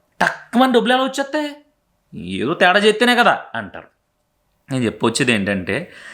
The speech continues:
ఈ మాట్లాడుకునే నలుగురు ఎదవలో ఏమన్నా ధర్మంగా, అంటే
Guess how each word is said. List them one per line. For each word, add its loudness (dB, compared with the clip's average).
ఈ 6
మాట్లాడుకునే 2
నలుగురు 0
ఎదవలో 2
ఏమన్నా -2
ధర్మంగా, 0
అంటే -2